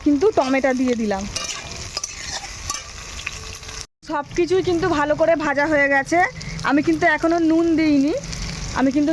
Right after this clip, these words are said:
নুনটা দিয়ে দিলাম। তারপরে একটু হলুদ গুঁড়ো দিলাম, তারপরে একটু লঙ্কা গুঁড়ো। মানে এক হাতে ভিডিও করছি আর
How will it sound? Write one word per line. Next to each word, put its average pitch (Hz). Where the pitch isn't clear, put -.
নুনটা 294
দিয়ে 269
দিলাম। 269
তারপরে 269
একটু -
হলুদ 277
গুঁড়ো 269
দিলাম, 285
তারপরে 269
একটু -
লঙ্কা 254
গুঁড়ো। 233
মানে 277
এক 262
হাতে 277
ভিডিও 285
করছি 311
আর 294